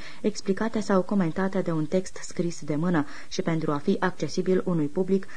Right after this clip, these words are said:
cât mai larg, era redactat în limba curent vorbită, nu în latină. În secolul cincisprezece apar numeroase cărți xilografice, de la treizeci până la peste o sută de file, cu cele mai populare teme religioase,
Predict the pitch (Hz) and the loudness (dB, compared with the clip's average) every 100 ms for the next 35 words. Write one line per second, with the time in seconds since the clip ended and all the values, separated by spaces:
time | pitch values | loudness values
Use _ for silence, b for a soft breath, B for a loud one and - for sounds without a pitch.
0 | B 233 185 135 160 196 - 208 226 - | B -2 0 0 0 0 0 0 2 2
1 | 214 185 156 180 190 185 160 156 196 208 | 2 2 0 0 0 0 0 0 2 2
2 | 190 190 147 170 165 - 139 175 185 175 | 2 0 -2 0 -2 -2 -2 0 0 0
3 | 175 175 175 165 139 147 156 170 147 - | 0 0 2 2 0 -2 -2 0 0 -2
4 | - - - - - B B B B B | -8 -8 -8 -8 -6 B B B B B
5 | 196 196 269 277 254 233 226 247 - 151 | 0 2 2 2 4 4 4 2 2 -2
6 | 135 131 147 156 196 202 196 202 160 165 | -2 0 0 2 4 4 4 4 2 0
7 | 170 170 180 175 - - 185 156 151 160 | 0 0 0 0 -2 -2 0 0 0 0
8 | 185 190 220 B B 185 180 165 - 202 | 0 0 0 B B 0 2 2 0 2
9 | 185 190 190 190 180 170 165 - 190 190 | 2 0 0 -2 0 0 0 2 0 2
10 | 185 - 151 - 165 147 143 147 185 156 | 0 0 -4 -4 -4 -2 -2 0 0 0
11 | - B B 175 190 185 160 147 170 170 | -2 B B -2 0 2 2 2 0 2
12 | 165 180 165 185 185 185 185 185 180 170 | 2 2 2 2 0 0 2 2 2 0
13 | 170 147 135 - | 0 0 0 -2